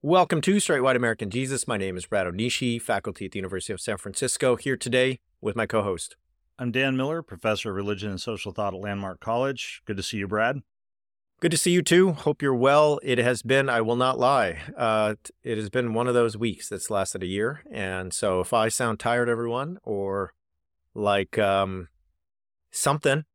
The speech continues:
Speaker 1: uh, yeah. Uh, part of the reason I'm, I'm dragging Dan is my baby isn't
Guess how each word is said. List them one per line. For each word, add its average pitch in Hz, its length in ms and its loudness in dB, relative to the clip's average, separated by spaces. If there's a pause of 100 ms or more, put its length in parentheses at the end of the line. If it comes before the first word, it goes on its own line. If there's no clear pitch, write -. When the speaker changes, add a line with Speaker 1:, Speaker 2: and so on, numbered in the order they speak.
Speaker 1:
uh, 123 320 2
yeah. 147 220 2 (200)
Uh, 117 220 2
part 175 240 2
of 180 80 4
the 151 80 4
reason 143 260 2
I'm, 123 240 -2
I'm 113 300 -2 (500)
dragging 131 460 2
Dan 120 180 2
is 127 120 -2
my 101 160 0
baby 120 340 0
isn't 104 220 -4